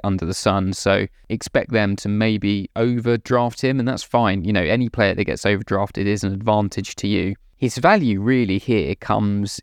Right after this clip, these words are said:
in the potential, the hype, and the fact that he's gonna be the starting number nine in amongst the likes of Bruno Fernandes, Mount, Rashford, Antony, Sancho, whoever they've got around him, um, and just what that can do to his output. I mean, if you look back at his numbers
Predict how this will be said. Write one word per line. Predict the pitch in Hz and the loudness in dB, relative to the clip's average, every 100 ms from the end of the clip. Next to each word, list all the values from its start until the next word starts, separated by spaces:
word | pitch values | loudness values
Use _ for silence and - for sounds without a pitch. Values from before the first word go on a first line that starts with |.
| - | -2
in | 113 104 | 0 0
the | 101 | -2
potential, | - - 123 92 113 107 | -4 -4 -4 -2 -2 0
the | 104 | 0
hype, | - 120 101 - | 2 2 2 0
and | 101 | -4
the | 101 | -2
fact | 123 117 | 0 -2
that | 104 | -2
he's | 104 101 | -4 -2
gonna | 110 104 | -2 0
be | 113 | 0
the | 104 | -2
starting | - 113 110 101 | 0 0 2 0
number | 101 101 | 0 2
nine | 104 98 87 98 - _ _ _ - | 2 2 0 -6 -10 _ _ _ 0
in | 139 | 2
amongst | 120 117 113 82 - - | 4 4 2 0 -6 -6
the | 104 | -2
likes | 101 98 - - | 0 0 -4 -10
of | 98 98 98 - _ | -4 -2 -2 -8 _
Bruno | 113 107 98 | 2 4 2
Fernandes, | - 98 101 98 98 101 - 98 | 0 -2 0 0 -2 -4 -6 -2
Mount, | 104 98 95 98 - _ | 0 2 0 -2 -6 _
Rashford, | - 101 95 - - 95 95 95 - _ - | -6 -2 -2 -2 0 2 2 -2 -14 _ -4
Antony, | 101 98 - 101 98 | -2 -2 -2 0 0
Sancho, | 98 - 104 101 98 98 | -2 -2 -2 -2 -2 -2
whoever | 98 104 98 | 0 0 2
they've | 98 | 0
got | - - | -2 -4
around | 104 104 101 98 | 0 2 2 -2
him, | - 90 - _ _ _ _ | -4 -6 -10 _ _ _ _
um, | 101 98 98 | -2 -2 -2
and | 104 | -4
just | 104 | -2
what | 104 104 | -2 -2
that | - - | -2 -4
can | - 101 | -4 -2
do | 104 101 | 0 0
to | - 104 | 0 -2
his | 98 | 0
output. | 107 - - 92 - | 0 -2 -4 -4 -2
I | |
mean, | 107 | 0
if | 113 | 0
you | 139 | 0
look | 160 - | -2 0
back | - 135 - | -2 -2 -4
at | |
his | 117 104 | -4 0
numbers | 107 101 98 95 | 0 2 0 -2